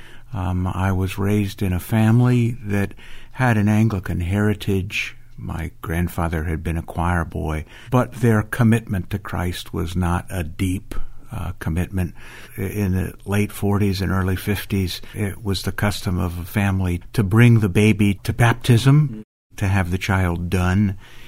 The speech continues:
It's said in my family that I was a very sick baby until they baptized me, and then I got well. And then when I was eleven, it was proper to have me confirmed.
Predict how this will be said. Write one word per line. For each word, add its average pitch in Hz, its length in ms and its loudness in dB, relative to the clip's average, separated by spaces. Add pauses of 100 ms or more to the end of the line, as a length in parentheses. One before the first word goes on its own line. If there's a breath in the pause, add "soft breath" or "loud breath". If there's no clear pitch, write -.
It's 117 180 0
said 156 220 2
in 143 100 4
my 107 140 6
family 98 340 2
that 95 80 2
I 98 60 2
was 104 180 0
a 110 80 0
very 156 300 2
sick - 340 -4
baby 101 460 -2
until 95 300 0
they 107 120 0
baptized 95 640 -4
me, 73 220 -8 (280 loud breath)
and 101 140 0
then 107 140 4
I 104 100 4
got 92 220 0
well. 82 340 -4 (160)
And 175 160 8
then 180 160 8
when 180 100 6
I 180 60 6
was 175 160 6
eleven, 165 640 6 (280 loud breath)
it 139 180 4
was 127 140 2
proper 117 340 6
to 110 60 6
have 110 200 4
me 113 160 6
confirmed. 131 760 0